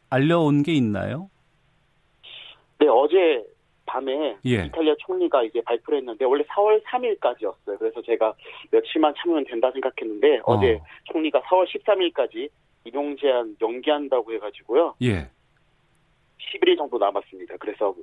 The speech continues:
Speaker 2: 다 못 본 넷플릭스 다 보려고요.
Speaker 1: 어.
Speaker 2: 그때까지.
Speaker 1: 지금 그곳에 계약은 했어요? 아니면은 아직도 계약 안 하고 있는 상황입니까?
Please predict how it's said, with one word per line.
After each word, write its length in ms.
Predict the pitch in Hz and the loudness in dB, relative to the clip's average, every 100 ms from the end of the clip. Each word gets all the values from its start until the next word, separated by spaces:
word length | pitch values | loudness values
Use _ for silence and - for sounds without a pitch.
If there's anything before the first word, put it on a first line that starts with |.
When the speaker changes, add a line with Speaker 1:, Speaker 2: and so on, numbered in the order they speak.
| _ - | _ -2
Speaker 2:
다 120 | - | 0
못 180 | - - | 0 -2
본 140 | 104 | 0
넷플릭스 400 | 143 - - - - | 0 0 -2 -2 -14
다 140 | - - | -12 -6
보려고요. 440 | 101 87 - 78 - _ - | -4 -4 -6 -10 -10 _ -8
Speaker 1:
어. 520 | 104 98 95 92 85 _ - - - | -6 -6 -8 -10 -14 _ -20 -16 -14
Speaker 2:
그때까지. 540 | - 87 90 - - _ _ _ - | -12 -6 -6 -6 -14 _ _ _ -6
Speaker 1:
지금 340 | 160 180 233 | -2 0 0
그곳에 360 | - 175 202 196 | 0 -2 -2 -4
계약은 500 | - 131 175 214 202 | 0 4 4 4 2
했어요? 460 | 202 208 226 214 202 | 2 0 0 2 4
아니면은 460 | 156 156 160 160 | 4 2 2 2
아직도 760 | 131 123 156 - 170 160 147 127 | 0 -2 -6 -2 0 2 0 0
계약 260 | 147 156 127 | 0 2 2
안 120 | 127 | 2
하고 200 | 151 143 | 2 2
있는 160 | 123 110 | 0 -2
상황입니까? 680 | 104 92 82 78 87 113 | -4 -4 -8 -10 -12 -14